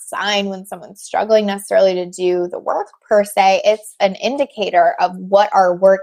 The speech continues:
is that we have to do. And I think that that's why my clients tend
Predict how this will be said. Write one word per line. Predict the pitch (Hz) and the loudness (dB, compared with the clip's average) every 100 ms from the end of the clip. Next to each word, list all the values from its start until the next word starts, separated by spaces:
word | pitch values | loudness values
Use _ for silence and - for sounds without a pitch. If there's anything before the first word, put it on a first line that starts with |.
| - | 0
is | 185 185 165 165 _ _ _ _ _ | 0 0 -4 -8 _ _ _ _ _
that | 202 190 | -2 0
we | 196 | -6
have | 190 196 - - | -8 -12 -18 -20
to | 147 - | -20 -4
do. | 190 - - _ _ - _ | -2 -2 -8 _ _ -20 _
And | 214 | 0
I | 208 | 0
think | 214 226 226 | 0 -4 -2
that | 247 | 0
that's | 208 202 | 0 0
why | 202 180 | 0 0
my | 165 - | -4 -10
clients | 208 196 185 - - | -8 -8 -10 -18 -12
tend | - 196 | -8 -6